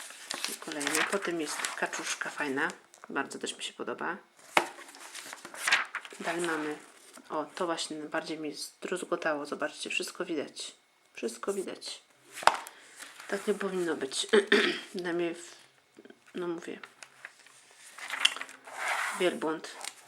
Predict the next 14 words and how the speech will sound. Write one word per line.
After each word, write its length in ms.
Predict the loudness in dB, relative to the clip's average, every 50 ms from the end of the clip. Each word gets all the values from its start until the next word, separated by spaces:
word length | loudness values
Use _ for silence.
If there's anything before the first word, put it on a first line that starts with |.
| -12 -6 -2 -2
bardzo 240 | 0 0 -2 -4 -6
fajny 280 | -4 -2 -2 -2 -2
wielbłąd 540 | -2 -2 -4 -2 -2 -2 -2 -2 -4 -4 -2
jest, 360 | -2 0 0 -2 -6 -4 -4 -4 -4 -4 -6 -10 -12 -12 -10 -10 -10 -6 -4
to 80 | -2 -2
był 100 | 0 -2
naprawdę 500 | -4 -4 -2 0 0 0 2 4 6 8 10 8 8 6 2 -6 -8 -10 -16 -18 -16 -16 -16 -14
super 360 | -10 -8 -8 -6 -4 -2 -2
żyrafa. 460 | 0 0 4 4 4 4 4 4 2 4
Żyrafę 300 | 4 4 4 2 2 0
będę 180 | 0 0 0
robiła, 260 | -2 -2 -2 0 0
ale 140 | 0 0 0
inną. 440 | 0 -2 0 0 0 0 2 0